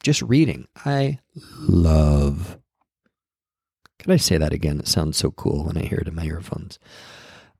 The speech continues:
I love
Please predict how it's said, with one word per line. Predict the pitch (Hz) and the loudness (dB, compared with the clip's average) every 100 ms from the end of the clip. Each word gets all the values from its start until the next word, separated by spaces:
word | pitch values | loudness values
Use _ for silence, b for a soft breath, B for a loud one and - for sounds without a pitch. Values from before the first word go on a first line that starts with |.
| _ - | _ 0
I | 85 87 92 98 98 98 98 98 - - | 4 6 6 6 6 6 4 0 -8 -4
love | 85 78 73 73 76 73 73 71 71 | 0 2 2 2 2 2 0 -2 -6